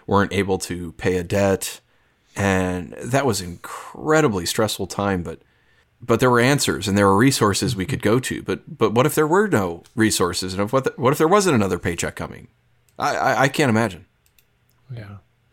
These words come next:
Speaker 2: The anxiety you would feel as a husband, as a,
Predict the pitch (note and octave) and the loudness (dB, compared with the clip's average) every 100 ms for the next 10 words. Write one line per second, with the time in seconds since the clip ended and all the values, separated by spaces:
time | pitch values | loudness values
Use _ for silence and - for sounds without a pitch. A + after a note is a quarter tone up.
0 | _ - - - - - _ _ F#2 E2+ | _ -20 -20 -20 -20 -20 _ _ -14 -8
1 | A#2+ C3 A#2+ B2 C3 C3+ A2+ F#2+ - - | -4 0 4 4 4 2 2 -2 -6 -8
2 | A2+ G#2+ A2 A2+ A2 A2+ - D3+ C3 G#2 | -8 -8 -8 -8 -6 -4 0 2 2 -2
3 | G2 - _ _ _ - A2 G#2 G2+ - | -6 -14 _ _ _ -10 -8 -6 -8 -10
4 | - G2 | -14 -18